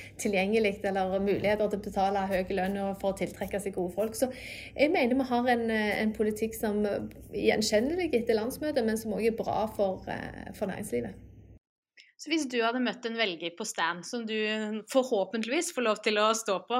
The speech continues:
Speaker 2: fram mot valget, eh, som er opptatt av næringspolitikk, men ikke vet helt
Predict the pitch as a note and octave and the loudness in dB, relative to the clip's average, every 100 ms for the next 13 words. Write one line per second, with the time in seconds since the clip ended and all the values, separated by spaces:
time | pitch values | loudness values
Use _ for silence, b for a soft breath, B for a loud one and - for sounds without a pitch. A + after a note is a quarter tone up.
0 | B3 G#3+ G3 F#3+ F3+ G#3 E4 B B B | 2 0 0 -2 0 0 0 B B B
1 | - B3 A#3+ A#3 A#3 C#4 A3+ G#3+ A3+ B3 | -2 0 0 0 -2 0 -2 -2 -2 2
2 | A3+ F#3+ - G3+ C4+ C4+ - A#3+ B3 A#3 | 2 2 -4 -4 -4 -6 -6 -4 -2 0
3 | A3 F#3+ F3+ F#3+ - F3+ F3+ F#3 - | 2 4 4 2 -2 -2 -2 -2 -6